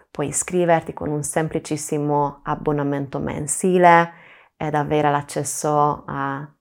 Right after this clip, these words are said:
tutte le lezioni, tutti i corsi che in questi anni abbiamo creato su Super Yogi. Se questo episodio ti è piaciuto,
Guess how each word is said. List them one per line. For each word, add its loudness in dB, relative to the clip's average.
tutte -6
le 2
lezioni, -2
tutti -8
i -2
corsi -4
che -6
in -10
questi -8
anni -4
abbiamo -6
creato -6
su -6
Super -6
Yogi. -8
Se -6
questo 0
episodio 0
ti -10
è -4
piaciuto, 0